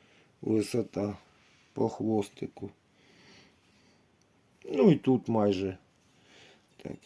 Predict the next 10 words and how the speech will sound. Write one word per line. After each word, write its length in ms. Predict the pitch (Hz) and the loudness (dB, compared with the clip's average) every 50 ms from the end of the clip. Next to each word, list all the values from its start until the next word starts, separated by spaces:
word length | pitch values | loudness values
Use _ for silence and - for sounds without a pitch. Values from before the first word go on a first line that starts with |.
| - - - - | -20 -20 -18 -6
Ціна 400 | - - 180 185 202 202 185 175 | 2 6 8 12 12 12 12 12
цієї 460 | - - 190 190 190 180 180 180 175 | 10 8 8 12 12 12 12 12 12
білочки 640 | 165 170 220 233 220 196 165 - - - 151 143 135 | 8 6 8 10 12 10 10 10 6 4 4 4 4
чотириста 840 | - - 147 143 127 - - 175 190 170 160 131 - - - 127 | 4 2 0 0 2 2 4 4 6 6 4 2 2 2 0 0
п'ятдесят 720 | - - 120 127 120 117 117 117 107 - - 135 127 113 104 | 2 4 4 4 4 4 4 2 2 2 2 4 4 4 4
гривень. 420 | 101 104 110 95 95 - 117 110 - _ _ _ _ _ _ - - - _ _ _ _ _ _ _ _ _ _ _ _ _ _ _ - - - - - - - _ _ _ _ _ _ _ _ _ _ _ _ _ _ _ _ _ _ _ _ _ _ _ - _ _ _ _ _ _ _ _ _ _ _ _ _ _ _ _ _ - | 2 0 0 -2 -2 -2 -4 -8 -12 _ _ _ _ _ _ -20 -20 -20 _ _ _ _ _ _ _ _ _ _ _ _ _ _ _ -20 -20 -20 -20 -20 -20 -20 _ _ _ _ _ _ _ _ _ _ _ _ _ _ _ _ _ _ _ _ _ _ _ -20 _ _ _ _ _ _ _ _ _ _ _ _ _ _ _ _ _ 2
Далі 280 | - 151 156 147 131 | 6 8 10 10 10
ось 200 | 127 127 117 - | 10 8 8 6
така 300 | - - 120 - 123 120 | 2 0 0 2 2 2
синичка. 840 | - - - 120 113 110 117 135 156 151 151 - - - 165 156 127 | 2 2 0 0 2 4 4 4 4 4 2 0 4 4 4 4 4